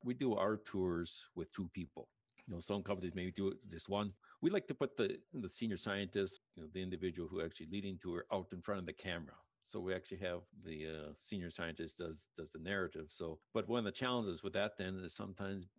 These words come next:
the ability to hear, because you can't stand, like, right on top of the camera and where we hear. So there are times we try to make our tour as interactive as possible so the auditor can ask questions. Well, sometimes if you're in a noisy environment, you have to get down and put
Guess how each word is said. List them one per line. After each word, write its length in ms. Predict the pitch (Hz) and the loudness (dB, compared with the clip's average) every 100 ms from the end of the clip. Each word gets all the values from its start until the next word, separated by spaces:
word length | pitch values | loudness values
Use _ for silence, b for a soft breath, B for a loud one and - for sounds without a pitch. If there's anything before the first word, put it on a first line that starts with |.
| _ | _
the 120 | 101 | -6
ability 480 | 92 104 101 95 98 | 0 2 2 2 0
to 80 | 92 | -2
hear, 340 | 127 160 71 | 2 2 2
because 380 | 82 85 98 85 | -2 -4 -4 -4
you 80 | 92 - | -8 -6
can't 260 | 113 110 | -6 -6
stand, 400 | - - 113 92 | -6 -2 -2 -2
like, 180 | 80 80 _ | -4 -6 _
right 180 | 90 82 - | -2 -2 -4
on 80 | 85 | -8
top 260 | 104 85 | -6 -8
of 60 | - | -10
the 60 | |
camera 400 | - 104 98 73 80 - b b b | -6 -2 -2 -4 -10 -16 b b b
and 80 | 78 | -6
where 100 | 78 | -4
we 60 | 73 | -2
hear. 200 | 85 87 | -2 -2
So 440 | - 85 80 80 - | -4 -4 -6 -6 -2
there 100 | 98 | 0
are 80 | 85 | 0
times 460 | 95 90 90 82 | 0 -2 -2 -4
we 240 | 90 85 78 - | -4 -4 -4 -2
try 180 | 98 | 0
to 60 | 90 | 0
make 220 | 87 85 | -2 -2
our 100 | 82 - | -4 -4
tour 360 | 101 90 82 - - 135 | -2 0 -2 -6 -16 -12
as 160 | 104 80 | -8 -6
interactive 580 | 110 92 85 87 - 80 | -4 -2 -2 -2 -4 -8
as 100 | 78 | -8
possible 540 | - 98 104 - 85 90 | 0 0 0 -6 -8 -6
so 480 | - 85 85 80 - | -4 -2 -2 -4 -2
the 80 | 95 | 2
auditor 320 | 87 82 85 - | 2 0 -4 -4
can 120 | 85 | -4
ask 200 | 80 - | -4 -4
questions. 440 | 98 87 - 92 | -2 -2 -4 -4
Well, 120 | 90 | -4
sometimes 460 | 87 98 87 92 82 | -4 -6 -6 -6 -6
if 140 | 85 | -6
you're 100 | 87 | -4
in 60 | 82 | -4
a 40 | |
noisy 280 | 85 92 87 | -2 -2 -2
environment, 520 | 80 90 92 90 90 87 | -2 2 2 0 -4 -4
you 100 | 82 | -4
have 100 | - | -4
to 80 | |
get 220 | 98 - - | -6 -4 -2
down 240 | 87 90 | -2 -2
and 200 | 78 76 | -6 -6
put 120 | 101 | -8